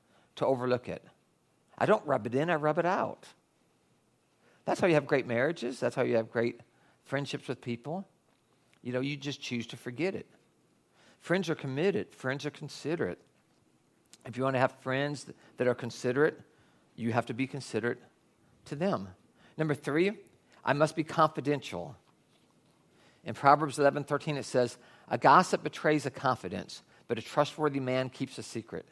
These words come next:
So saying, "Can I keep a secret?" It, it's, it's kind of funny, but it's really a sad thing, but it's, it's funny how high school is because,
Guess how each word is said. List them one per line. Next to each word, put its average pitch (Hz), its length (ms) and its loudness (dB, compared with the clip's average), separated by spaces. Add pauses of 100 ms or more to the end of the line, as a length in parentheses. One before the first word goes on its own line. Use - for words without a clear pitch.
(1000)
So 156 120 -6
saying, 170 220 2
"Can 139 140 -6
I 123 100 2
keep - 240 -8
a 143 60 -12
secret?" - 420 -10 (1120)
It, 180 180 4
it's, 185 340 4 (960)
it's - 120 -10
kind 262 180 6
of 175 120 4
funny, 147 280 4
but 127 160 -2
it's 117 140 -6
really 156 200 4
a 120 80 2
sad 127 360 4
thing, 110 200 -2
but 113 200 -2 (440)
it's, 135 200 0
it's - 180 -2
funny 160 580 4
how 127 240 8
high 123 220 6
school 101 360 -4
is 92 220 -6
because, 113 420 -4